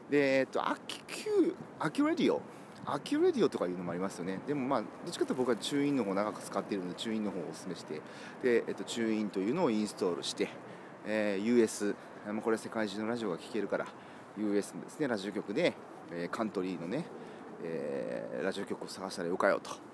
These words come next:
いうふうにですね、えー、バッとショートメールを打ちましたが、えー、リプライなしですね。<laughs> ノーリプライで。全く返答がなく。<laughs> はい。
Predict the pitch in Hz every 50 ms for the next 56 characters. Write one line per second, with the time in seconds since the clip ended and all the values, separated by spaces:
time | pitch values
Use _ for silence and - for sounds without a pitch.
0 | - - - - - - - 104 95 95 78 73 - - 135 143 127 - - -
1 | - - - 71 73 - - 98 - - - - 104 - 98 98 92 87 80 73
2 | - - 98 90 - - - - 90 90 - - - - - - - - - -
3 | - - 80 78 78 76 - - - - - 95 120 120 - 151 143 104 - -
4 | - - - 101 - - 113 113 - - - - - 269 - - 214 - 233 190
5 | 156 147 160 156 147 135 131 123 - - 120 - 117 101 - - - - - -
6 | - - - - - 113 131 - - - - 139 - - - 151 156 139 113 -
7 | - 131 127 120 - 123 113 - - - - - - - - - - - - -
8 | - - - - - - - - - - - - - - -